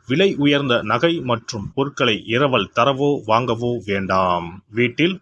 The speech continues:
பொருள்கள் களவு போகக்கூடும் என்பதால் எச்சரிக்கையாக இருக்கவும். அக்கம் பக்கத்தில் இருப்பவர்களுடன் அனுசரித்து செல்வது நல்லது. உடல் ஆரோக்கியம் மேம்படும். அலுவலகத்தில் ஓரளவுக்கு முன்னேற்றமான சூழ்நிலையே காணப்படுகிறது.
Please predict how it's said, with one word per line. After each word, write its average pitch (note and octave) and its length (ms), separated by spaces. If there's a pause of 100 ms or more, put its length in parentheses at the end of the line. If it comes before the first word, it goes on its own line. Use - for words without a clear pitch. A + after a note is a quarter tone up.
(100)
பொருள்கள் F3+ 440
களவு C#3+ 340
போகக்கூடும் B2 600
என்பதால் G#2+ 540
எச்சரிக்கையாக A#2 760
இருக்கவும். A2+ 580
அக்கம் D3 440
பக்கத்தில் A2 560
இருப்பவர்களுடன் A#2+ 720
அனுசரித்து A#2+ 540
செல்வது G#2 440 (120)
நல்லது. F#2 500 (540)
உடல் A#2+ 240 (120)
ஆரோக்கியம் A#2+ 480 (120)
மேம்படும். F#2 560 (480)
அலுவலகத்தில் C3+ 720 (260)
ஓரளவுக்கு F3+ 640
முன்னேற்றமான B2+ 760
சூழ்நிலையே A#2 600
காணப்படுகிறது. G#2+ 800